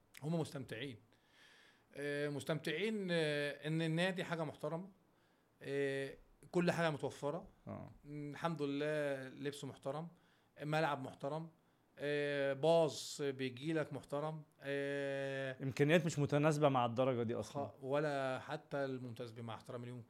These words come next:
Speaker 1: تمًا.
Speaker 2: إمكانيات دوري
Speaker 1: كلها.
Speaker 2: ممتاز.
Speaker 1: إمكانيات محترفين وممتاز، والله العظيم
Speaker 2: أيوة،
Speaker 1: بجد.
Speaker 2: أيوة.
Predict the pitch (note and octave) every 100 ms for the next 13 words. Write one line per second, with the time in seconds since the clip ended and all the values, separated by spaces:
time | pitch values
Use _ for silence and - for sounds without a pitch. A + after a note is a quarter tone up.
0 | - - C3 A#2 G#2 G2+ _ - A2+ B2
1 | C3 B2+ C3+ C3 A2+ A2 G#2 F#2 - B2+
2 | B2 C3+ D#3+ D#3+ D3 - C3 B2 E3 D3+
3 | A2+ G#2+ G#2 A2 A2+ A#2+ A2 G#2+ G2 F2
4 | F2+ D2+